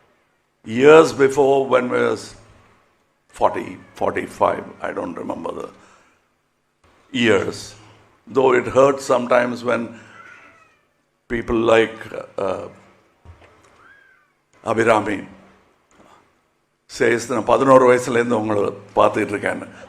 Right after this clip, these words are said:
பக்கத்துல த்ரிஷா உட்கார்ந்துருக்காங்க, அதுக்காவது ஒரு மரியாதை, அந்த நம்பர் சொல்லாம இருந்திருக்கலாம்ல. பரவாயில்ல, போயிட்டு போகுது. அதெல்லாம் தாண்டி வந்துட்டேன் நானு. அதனால இப்ப அதை பத்தி கவலைப்பட்டுட்டு இருக்க முடியாது. But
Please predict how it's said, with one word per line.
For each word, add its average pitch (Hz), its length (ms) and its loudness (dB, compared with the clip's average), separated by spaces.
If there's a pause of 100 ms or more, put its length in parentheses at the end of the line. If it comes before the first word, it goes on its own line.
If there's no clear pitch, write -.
(120)
பக்கத்துல 170 460 0 (220)
த்ரிஷா 175 320 -2 (100)
உட்கார்ந்துருக்காங்க, 143 640 0 (100)
அதுக்காவது 135 460 0
ஒரு 131 160 -8
மரியாதை, 123 380 -2 (100)
அந்த 98 160 -8 (220)
நம்பர் 156 380 2
சொல்லாம 139 340 -2
இருந்திருக்கலாம்ல. - 640 -12 (1400)
பரவாயில்ல, 180 360 8 (220)
போயிட்டு 117 260 -2
போகுது. 104 220 4
அதெல்லாம் 139 340 4
தாண்டி 175 320 4
வந்துட்டேன் 180 400 -2 (140)
நானு. 139 200 -6 (300)
அதனால 113 380 -6 (1400)
இப்ப 147 180 -4
அதை 131 180 6
பத்தி 139 140 2 (100)
கவலைப்பட்டுட்டு 131 540 4
இருக்க 113 220 -2
முடியாது. 104 340 -2 (2750)
But 143 140 8